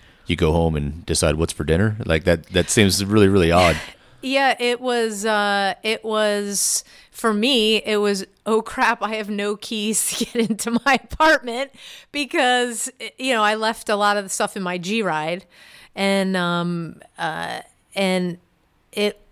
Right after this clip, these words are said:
Speaker 2: was, yeah, you, you, you're going home, and I was going back to an empty apartment. It was around five thirty, uh, when I got there. Uh, because I didn't have my keys, I went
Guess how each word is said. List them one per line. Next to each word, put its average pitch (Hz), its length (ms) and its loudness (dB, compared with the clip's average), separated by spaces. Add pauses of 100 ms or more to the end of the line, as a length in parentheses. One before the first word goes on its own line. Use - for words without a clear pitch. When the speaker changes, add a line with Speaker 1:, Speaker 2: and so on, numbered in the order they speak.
(520)
Speaker 2:
was, 214 720 0
yeah, 285 300 0
you, 226 220 -8
you, 208 380 -10 (440)
you're 202 220 -6
going 208 320 2
home, 202 460 0 (1300)
and 196 420 0
I 226 140 2
was 226 140 -4
going 208 280 -4
back 196 220 -4
to 220 120 -8
an 196 120 -6
empty 190 320 -8
apartment. 190 640 -4
It - 20 -6
was 180 140 -8
around 180 280 -6
five 185 300 -4
thirty, 185 600 -4 (520)
uh, 170 240 -8
when 180 140 -4
I 180 120 -2
got 170 300 -2
there. 170 460 -4 (180)
Uh, 175 340 -2 (140)
because 269 520 -2
I 240 80 2
didn't 214 220 -4
have 208 220 -2
my 190 280 -2
keys, 196 720 -6 (880)
I 214 180 0
went 214 440 -4